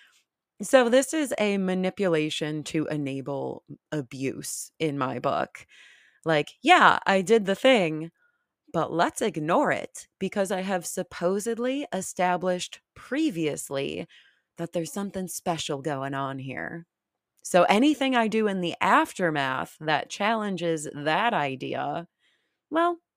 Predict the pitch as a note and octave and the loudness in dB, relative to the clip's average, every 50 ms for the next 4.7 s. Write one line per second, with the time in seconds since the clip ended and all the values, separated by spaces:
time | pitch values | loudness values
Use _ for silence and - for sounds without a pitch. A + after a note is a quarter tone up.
0 | _ _ _ _ - C4+ C#4 - D4 C4 B3+ B3 B3 - - - A3+ G3 G#3+ G3+ | _ _ _ _ -6 -4 -4 -2 -2 -2 0 0 0 -2 -4 -6 -4 -4 -4 -4
1 | - G3+ G3 F3 F#3+ G3+ G#3 - D3+ C#3 D3+ D#3 D#3+ _ _ _ _ _ _ _ | -4 -6 -2 0 0 0 0 -2 -6 -8 -10 -12 -14 _ _ _ _ _ _ _
2 | _ _ _ _ _ _ _ _ _ _ _ _ - - - A3 G3 E3+ C3+ A2 | _ _ _ _ _ _ _ _ _ _ _ _ -10 -6 -4 -2 0 0 0 -2
3 | - - - - _ - - - _ _ - F#3 G3+ G#3+ A3 A3 G3+ F#3+ _ _ | -2 -6 -10 -14 _ -20 -20 -20 _ _ -4 -2 0 0 0 0 -2 -6 _ _
4 | - D#3+ D#3+ E3+ F#3+ G3 A3+ B3+ B3+ A#3 F#3 D3+ D3 - | -8 -6 -4 -2 2 4 4 4 4 4 2 0 0 -2